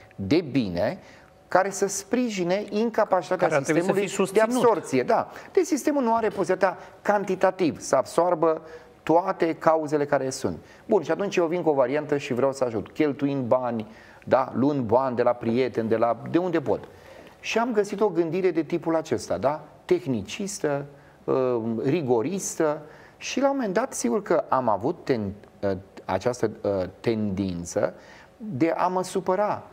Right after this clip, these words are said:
Speaker 1: de a renunța, de a mă aspri. Dar apoi însă și m-am gândit așa, m-am uitat la copiii ăia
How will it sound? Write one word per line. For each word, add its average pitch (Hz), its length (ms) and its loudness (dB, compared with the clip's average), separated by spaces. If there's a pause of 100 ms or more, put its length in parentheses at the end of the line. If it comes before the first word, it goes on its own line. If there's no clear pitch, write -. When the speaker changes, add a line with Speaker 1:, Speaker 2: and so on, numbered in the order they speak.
(200)
Speaker 1:
de 135 120 2
a 147 40 4
renunța, 151 600 -2 (400)
de 123 180 2
a 143 140 2
mă 156 140 2
aspri. 147 640 0 (520)
Dar 196 140 -6
apoi 190 180 0
însă 180 160 -4
și 170 140 -8
m-am 156 100 -2
gândit 143 240 -4
așa, - 400 -6
m-am 120 100 -2
uitat 139 160 0
la 143 80 0
copiii 101 420 -4
ăia 87 200 -6